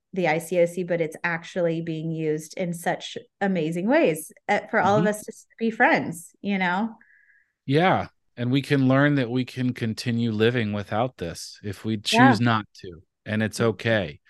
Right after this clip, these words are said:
Speaker 2: And we're
Speaker 1: Mm-hmm.
Speaker 2: gonna be okay. And there's a whole world out there.
Speaker 1: Mm-hmm.
Speaker 2: And, you know, we can live and be and do however we want to. And there's,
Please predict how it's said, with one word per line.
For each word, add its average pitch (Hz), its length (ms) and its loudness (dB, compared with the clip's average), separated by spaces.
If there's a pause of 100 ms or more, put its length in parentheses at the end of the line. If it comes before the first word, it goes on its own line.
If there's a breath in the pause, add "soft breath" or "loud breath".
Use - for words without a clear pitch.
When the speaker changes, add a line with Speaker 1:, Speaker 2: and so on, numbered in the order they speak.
(300 soft breath)
Speaker 2:
And 113 120 -4
we're 117 100 0
Speaker 1:
Mm-hmm. 98 60 -4
Speaker 2:
gonna 127 240 4
be 98 220 -2
okay. 87 440 -6
And 95 180 -8
there's 95 200 -6
a 95 60 -8
whole 123 300 0
world 110 360 2
out 85 260 -4
there. 78 340 -10 (440 soft breath)
Speaker 1:
Mm-hmm. 202 300 -2
Speaker 2:
And, 180 600 -2 (600)
you 107 240 -8
know, 92 160 -6
we 107 160 -4
can 104 220 -6
live 110 420 2
and 95 180 -6
be 110 320 -4
and 95 160 -10
do 113 360 -2
however 101 540 -4
we 95 120 -6
want 87 280 -10
to. 78 220 -14
And 82 100 -10
there's, 95 220 -8